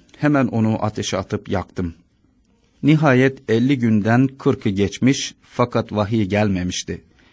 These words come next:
Bir gün Resulullah sallallahu aleyhi ve sellemin gönderdiği bir şahıs çıka geldi. "Resulullah sallallahu aleyhi ve sellem sana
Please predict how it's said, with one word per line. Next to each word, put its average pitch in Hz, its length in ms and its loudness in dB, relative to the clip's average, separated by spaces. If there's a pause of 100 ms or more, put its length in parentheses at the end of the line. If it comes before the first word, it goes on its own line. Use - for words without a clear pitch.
(220)
Bir 151 160 4
gün 139 300 2
Resulullah 113 560 0
sallallahu 104 720 0
aleyhi 104 280 0
ve 104 80 -2
sellemin 107 440 0
gönderdiği 101 600 0
bir 117 140 2
şahıs 101 380 -2
çıka - 280 -2
geldi. 90 420 -4 (340)
"Resulullah 135 520 2
sallallahu 120 680 0
aleyhi 110 260 0
ve 110 100 4
sellem 110 440 2
sana 110 380 2